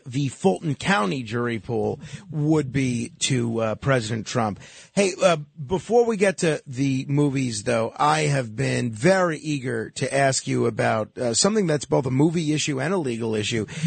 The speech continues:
this Blind Side saga. You have, uh, Sean and Leanne Toohey. Leanne Toohey, who was played by Sandra Bullock in the movie The Blind Side, and their connection to former N F L star Michael Oher, which inspired that movie.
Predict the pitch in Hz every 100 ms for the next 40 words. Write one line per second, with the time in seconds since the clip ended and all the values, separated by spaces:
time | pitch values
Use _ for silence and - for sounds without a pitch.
0 | - 135 147 110 110 143 170 202 208 -
1 | - 160 131 123 110 - - - 151 123
2 | 110 98 85 - 139 143 160 156 151 143
3 | 127 135 139 131 - - 214 240 240 226
4 | 165 156 156 185 185 175 165 151 - 151
5 | 123 110 123 131 143 143 139 - 147 139
6 | 127 - - _ 147 143 139 - 151 143
7 | 135 127 - 151 147 131 120 139 135 -
8 | 143 131 123 143 143 135 117 110 131 143
9 | 151 147 - 117 101 107 - - - -
10 | 156 170 180 - 170 170 190 - - 170
11 | 151 147 - 147 135 - 165 165 160 131
12 | 151 147 156 147 147 - 156 139 135 131
13 | 143 156 151 147 - 151 156 156 120 123
14 | 120 127 - - 175 214 214 151 120 113
15 | 127 123 113 104 104